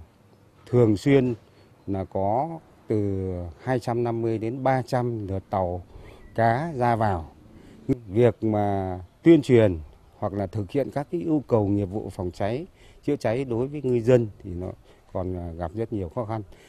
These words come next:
Đây là một cái nghề đặc thù, không phải lúc nào người ta cũng, à, ở yên một chỗ để cho lực lượng chức năng thực hiện các cái yêu cầu chuyên môn. Thế và cái, à, thực tế thì, à,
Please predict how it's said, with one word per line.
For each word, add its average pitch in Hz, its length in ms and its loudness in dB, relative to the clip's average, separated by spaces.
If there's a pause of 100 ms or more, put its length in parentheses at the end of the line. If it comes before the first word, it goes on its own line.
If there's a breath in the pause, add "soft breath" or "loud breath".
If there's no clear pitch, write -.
(160 soft breath)
Đây 123 160 4
là 110 120 2
một 98 220 -2
cái 113 100 -4
nghề 101 240 0
đặc 92 180 -4
thù, 113 280 2 (160)
không 143 160 0
phải 104 220 2
lúc 120 180 -2
nào 107 260 0
người 101 200 -4
ta 113 140 -2
cũng, 143 520 -6 (580 soft breath)
à, 107 440 0 (560)
ở 85 540 -4
yên 139 240 6
một 113 140 2
chỗ 190 400 0 (100)
để 90 240 -4
cho 113 380 -4 (360 soft breath)
lực 107 180 0
lượng 113 180 0
chức - 220 -4
năng 117 220 -2
thực 92 180 -8
hiện 98 240 -8
các 110 280 -6
cái 127 420 -6
yêu 117 200 -4
cầu 95 160 -4
chuyên 117 200 0
môn. 120 200 6 (560 soft breath)
Thế 139 120 4
và 117 220 4
cái, 139 460 0
à, 120 420 0
thực 123 140 6
tế 139 220 10
thì, 123 460 2
à, 120 140 4